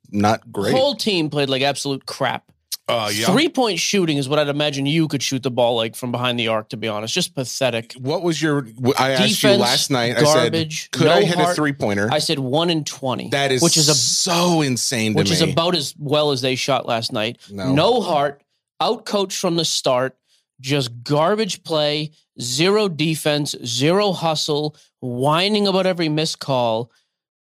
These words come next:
Speaker 2: I have one rooting interest in sports left in the world, literally. It's a Celtics team.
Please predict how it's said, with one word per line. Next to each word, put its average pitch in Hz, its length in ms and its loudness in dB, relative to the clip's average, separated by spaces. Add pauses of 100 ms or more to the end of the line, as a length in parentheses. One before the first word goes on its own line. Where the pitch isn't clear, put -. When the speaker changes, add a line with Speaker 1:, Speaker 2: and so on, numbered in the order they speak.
(120)
Speaker 2:
I 170 100 0
have 202 160 -2
one 226 300 2
rooting 214 260 0
interest 196 300 -4
in 143 80 -2
sports - 400 -2
left 139 180 -2
in 143 60 -2
the 131 100 0
world, 123 420 0
literally. 123 600 0
It's 113 120 -6
a 127 40 -6
Celtics 120 440 -2
team. 110 280 -8